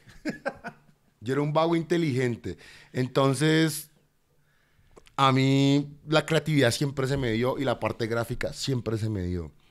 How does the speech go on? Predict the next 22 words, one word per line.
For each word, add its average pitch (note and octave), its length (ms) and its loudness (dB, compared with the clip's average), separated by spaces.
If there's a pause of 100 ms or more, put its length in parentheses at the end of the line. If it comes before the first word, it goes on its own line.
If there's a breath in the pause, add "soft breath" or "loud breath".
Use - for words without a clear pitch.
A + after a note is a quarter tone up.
(1080 loud breath)
Pero A2+ 420 8
ya F2+ 360 0
es E2+ 100 -4
insostenible, G#2+ 960 -4
es F2+ 80 -8
insostenible. A2 640 0
O B2 80 4
sea, A2 240 4 (320 loud breath)
de A#2 200 4
siete A2+ 320 2
materias, B2 540 4
huevón, B2 320 4
pasaba A#2 340 2
cinco. B2 500 -10 (340)
Me G2+ 100 -10
tiraba F2 400 -10
dos, - 260 0
tan, - 200 -6
tan, B2 160 -6
y - 20 -4
ya A2 100 0
acumulé, A#2+ 440 0